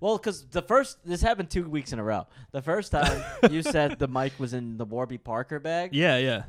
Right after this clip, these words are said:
Speaker 1: And I looked in a bag that had a Warby Parker bag in it.
Speaker 2: Yeah.
Speaker 1: But I didn't know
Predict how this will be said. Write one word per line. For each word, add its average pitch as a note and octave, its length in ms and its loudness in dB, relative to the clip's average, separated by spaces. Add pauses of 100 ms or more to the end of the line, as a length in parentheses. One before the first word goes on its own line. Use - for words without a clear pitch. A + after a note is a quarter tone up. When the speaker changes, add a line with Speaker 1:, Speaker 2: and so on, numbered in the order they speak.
Speaker 1:
And B2+ 220 -10
I B2+ 100 -6
looked C3+ 340 -8 (100)
in C#3+ 160 -8
a C#3+ 80 -10
bag A2 600 -6 (200)
that C#3 120 -4
had G3 140 2
a F#3+ 40 2
Warby E3+ 320 4
Parker E3+ 320 2
bag C#3 280 0
in B2 120 -4
it. E3+ 220 -6
Speaker 2:
Yeah. B2+ 340 -2
Speaker 1:
But C#3 100 -6
I D3 80 -4
didn't D#3+ 320 -6
know C#3+ 420 -4